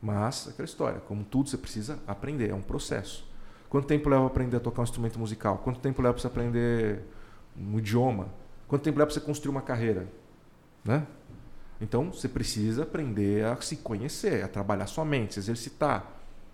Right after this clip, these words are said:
E daí pra frente. Então, todo mundo pode ser hipnotizado, é uma tremenda ferramenta,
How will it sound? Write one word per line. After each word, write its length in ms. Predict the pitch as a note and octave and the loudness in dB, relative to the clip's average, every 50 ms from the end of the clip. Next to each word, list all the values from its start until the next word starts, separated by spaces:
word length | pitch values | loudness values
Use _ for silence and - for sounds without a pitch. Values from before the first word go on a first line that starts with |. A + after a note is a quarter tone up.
| - - - - - - - | -20 -20 -20 -20 -20 -10 -6
E 60 | A2+ | -2
daí 120 | G#2 G2+ G2 | 0 0 0
pra 120 | A#2+ B2 | 0 -2
frente. 460 | - - C#3+ A2+ F#2+ - - - - - - - - - - - - - - - - - - - - | -2 -2 -4 -4 -4 -6 -10 -14 -16 -16 -18 -20 -20 -20 -20 -20 -20 -20 -20 -20 -20 -20 -18 -6 -4
Então, 160 | A2 - C3+ C3 | 0 2 2 4
todo 240 | - F3 F#3 F#3 F3+ | 8 8 8 8 8
mundo 160 | F3 F3 D3+ | 4 4 6
pode 160 | - D#3 D3 | 6 6 8
ser 80 | - D3+ | 8 6
hipnotizado, 680 | C#3 - C3+ B2+ B2 A2+ G#2 G2+ A2+ A#2+ B2+ C3 C3+ - - - - - | 6 6 4 4 4 2 4 6 8 8 8 6 4 -2 -6 -8 -8 2
é 80 | - C#3+ | 4 6
uma 140 | C#3+ D3+ C#3+ | 6 6 6
tremenda 340 | - C#3 C3+ C#3+ C#3+ C3+ C3 | 6 6 6 6 6 6 4
ferramenta, 640 | - B2+ A#2 A#2+ G2+ G#2 A2 A#2+ B2+ B2 - C3+ B2+ | 2 2 0 0 0 0 0 0 0 -2 -4 -6 -6